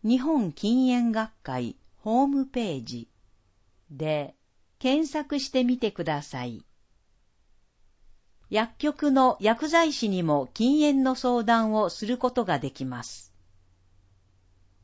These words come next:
また、保健センターでは、保健師による禁煙個別サポートを行っています。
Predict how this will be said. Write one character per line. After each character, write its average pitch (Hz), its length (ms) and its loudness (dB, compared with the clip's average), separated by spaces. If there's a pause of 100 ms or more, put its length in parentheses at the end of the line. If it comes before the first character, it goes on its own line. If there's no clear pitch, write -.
(240)
ま 185 160 -4
た、 175 380 -2 (480)
保 233 160 -4
健 339 260 0
セ 320 180 0
ン 277 120 0
タ 165 240 -4
ー 147 80 -2
で 139 140 -4
は、 131 260 -4 (420)
保 240 200 -2
健 330 280 0
師 208 160 -4
に 170 160 0
よ 147 140 2
る 139 260 -4 (420)
禁 311 360 2
煙 311 240 2
個 285 140 2
別 285 300 0
サ 254 200 -4
ポ 247 240 4
ー 196 40 -4
ト 143 240 -2
を 139 220 -4
行 185 140 -2
っ 175 200 -2
て - 200 -8
い 135 160 -2
ま 127 160 -10
す。 - 340 -18